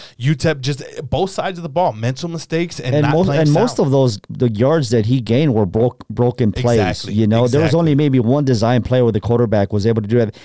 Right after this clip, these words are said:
Speaker 2: And by the way, it was the backup quarterback. It
Speaker 1: Right.
Speaker 2: wasn't even the starting quarterback. Uh, but then Demo told us at the post-game press conference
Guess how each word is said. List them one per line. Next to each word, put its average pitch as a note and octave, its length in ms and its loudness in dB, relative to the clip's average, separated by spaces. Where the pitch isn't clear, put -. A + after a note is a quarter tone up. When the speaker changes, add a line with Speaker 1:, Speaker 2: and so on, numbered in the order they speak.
Speaker 2:
And C#3+ 140 0
by D#3+ 160 4
the C#3+ 80 2
way, C#3 160 4
it B2+ 40 4
was B2 140 2
the G2+ 100 -2
backup F#2+ 360 -2
quarterback. E2 480 -4
It - 20 -2
Speaker 1:
Right. G#2 120 0
Speaker 2:
wasn't G#2+ 200 0
even G#2 140 0
the F#2+ 80 -4
starting F#2 340 -2
quarterback. F2 220 -6
Uh, C3 160 0
but B2 160 0
then C#3 200 2
Demo C3+ 280 2
told C3 240 0
us B2 120 -2
at G#2+ 100 -10
the A2 160 2
post-game A#2 460 -2
press A#2 260 -2
conference A2 560 -2